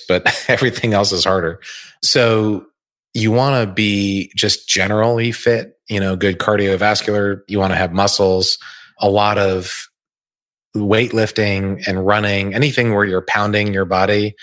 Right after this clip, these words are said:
is good for your bones, because when bones get compression and when they get pounded, uh, they grow. When they are complacent and laying around and floating in zero G, they deteriorate, they shrink, you know, the,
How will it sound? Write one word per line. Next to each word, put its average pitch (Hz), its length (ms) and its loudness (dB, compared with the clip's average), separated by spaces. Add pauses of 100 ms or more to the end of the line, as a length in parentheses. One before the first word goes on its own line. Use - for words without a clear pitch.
(140)
is 92 140 -2
good 101 220 0
for - 80 -4
your 95 100 2
bones, 95 540 0
because 92 340 -4
when 95 140 0
bones 98 400 2
get 90 240 -2 (220)
compression 104 680 0
and 90 100 -2
when 90 120 -2
they 92 100 2
get 90 240 -2
pounded, 95 500 0 (440)
uh, 87 160 -2
they 95 100 2
grow. 90 460 2 (420)
When 98 220 0
they 95 200 2
are 90 600 0 (460)
complacent 104 680 0
and 92 180 -4
laying 98 240 0
around 95 420 0
and 90 140 -4
floating 98 260 2
in 87 80 -4
zero 110 240 2
G, 92 220 -2
they 90 220 -2
deteriorate, 90 800 0
they 92 120 0
shrink, - 440 0
you 87 60 -6
know, 85 120 -2
the, 85 300 -2